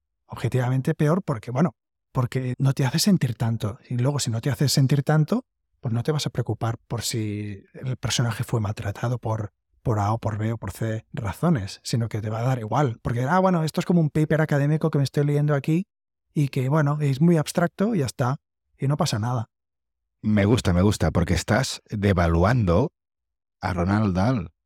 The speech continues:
Speaker 2: sea, tú ahora lees y dices, "Hostia, este tío no sabe escribir, es que, ¿qué es esto?". O sea, no tiene ninguna
Speaker 1: Exacto.
Speaker 2: gracia. Y estás menospreciando el trabajo que hizo Roald Dahl, que era antisemita, que era no sé qué, que sí, pero el trabajo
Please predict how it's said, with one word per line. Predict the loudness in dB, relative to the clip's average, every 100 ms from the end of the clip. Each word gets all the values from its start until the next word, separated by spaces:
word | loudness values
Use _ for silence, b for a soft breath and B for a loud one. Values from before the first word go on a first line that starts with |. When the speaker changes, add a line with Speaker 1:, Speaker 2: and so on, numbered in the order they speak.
| _ _
Speaker 2:
sea, | 0 0 0 _ _ _ _ _ -2
tú | 4
ahora | 4 6 4 2
lees | 2 4 4 2 2
y |
dices, | 0 0 -4
"Hostia, | -4 -6
este | -4 -6
tío | -4 -4 -4 -6 _ _ -12 -4
no | -2
sabe | 0 0
escribir, | -2 -10 -2 -2 -2
es | -8 -12
que, | -10
¿qué | -2 -2
es | -2
esto?". | -10 -12 -18 -12
O |
sea, | -8 -6 -8 _ _ -6
no | -4
tiene | -2 0 2
ninguna | 2 2 0
Speaker 1:
Exacto. | 0
Speaker 2:
gracia. | 0 0 0 0
Y | 0 -2 -4 -12
estás | -6 -2 2
menospreciando | 4 2 -2 -4 2 2 2 0 -2 -8 _ _ _ _ _
el | -12 -10
trabajo | -6 -4 -2 -2 -2
que | 0
hizo | -2 -2 -2
Roald | -2 -4 -4
Dahl, | -4 -6 -8 _
que | -6 -4
era | -2
antisemita, | -2 -4 -6 -4 -4 -4 -6 -6
que | -4
era | -2
no | -2
sé | -6
qué, | -8 -10
que | -6 -6
sí, | -2 -2 -4 _ _ _ -4
pero | -2
el | -2
trabajo | -4 -2 -2 0 -2 -2